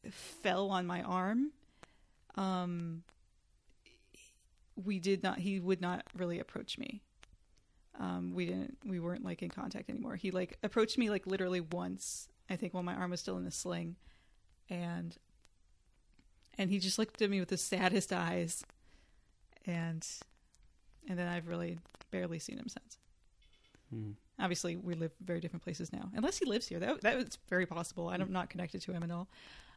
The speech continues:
Speaker 1: Um, <laughs> I was like, "What if he's in this building?" <laughs>
Speaker 2: Do you, do you still feel, do you feel really bad about, like, what you did to him? Or do you just feel kind of
Speaker 1: I
Speaker 2: like,
Speaker 1: f-,
Speaker 2: meh?
Speaker 1: I feel,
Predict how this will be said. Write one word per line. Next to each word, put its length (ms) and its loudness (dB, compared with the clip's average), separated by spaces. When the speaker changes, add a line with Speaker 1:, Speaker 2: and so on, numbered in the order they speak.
Speaker 1:
Um, 380 -2
<laughs> 120 2
I 60 8
was 100 8
like, 180 0
"What 120 2
if 100 2
he's 320 2
in 140 2
this 120 -2
building?" 280 0
<laughs> 200 2
Speaker 2:
Do 120 2
you, 480 6
do 100 4
you 60 8
still 240 6
feel, 180 0
do 100 2
you 60 6
feel 220 4
really 240 8
bad 340 8
about, 440 4
like, 220 2
what 200 6
you 140 2
did 260 4
to 80 6
him? 320 6
Or 140 6
do 100 2
you 140 4
just 260 0
feel 200 2
kind 280 0
of 160 0
Speaker 1:
I 100 4
Speaker 2:
like, 100 6
Speaker 1:
f-, 80 -4
Speaker 2:
meh? 220 8
Speaker 1:
I 160 -2
feel, 800 2